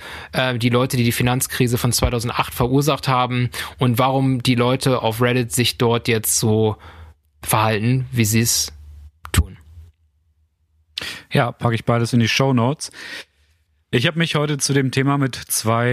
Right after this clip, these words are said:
Speaker 2: äh, Freunden kurz abgespro-, besprochen, die, ähm, sich da auskennen. Das ist einmal Henning Baumann,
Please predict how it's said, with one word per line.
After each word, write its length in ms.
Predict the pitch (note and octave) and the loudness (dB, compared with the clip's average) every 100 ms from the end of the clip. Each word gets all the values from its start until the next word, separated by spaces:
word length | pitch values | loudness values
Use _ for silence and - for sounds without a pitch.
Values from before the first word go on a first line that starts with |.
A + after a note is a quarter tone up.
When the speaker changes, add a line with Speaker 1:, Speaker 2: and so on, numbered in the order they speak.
| B2+ B2 | 0 0
Speaker 2:
äh, 220 | B2 A#2+ | 0 -2
Freunden 580 | - A#2+ C3 D3 D3+ C#3+ | -2 0 2 2 2 2
kurz 300 | C#3 C3 - | 0 -2 -2
abgespro-, 640 | C#3 - D#3 - - C3 | -4 -2 -2 -2 -2 -2
besprochen, 840 | G#2 B2+ - C#3+ C#3 D3+ C#3+ B2+ A2 | 0 -2 -2 -2 0 2 2 0 0
die, 380 | A2+ A#2 A#2 | 2 2 2
ähm, 280 | C3 A#2 A2+ | 2 0 0
sich 260 | G#2+ A2 - | 0 -2 0
da 160 | A2 | 0
auskennen. 840 | A2 A2+ D#3 - - - C3+ D3 D3+ - | 0 0 0 -4 -6 -4 -4 -2 -6 -4
Das 120 | A2+ | -4
ist 60 | |
einmal 400 | - G#2+ A2+ A2 | 0 2 2 2
Henning 280 | A2 A#2+ A2 | 2 2 2
Baumann, 600 | G#2 A#2+ C#3+ C#3 C#3 C3+ | 2 2 2 2 0 -2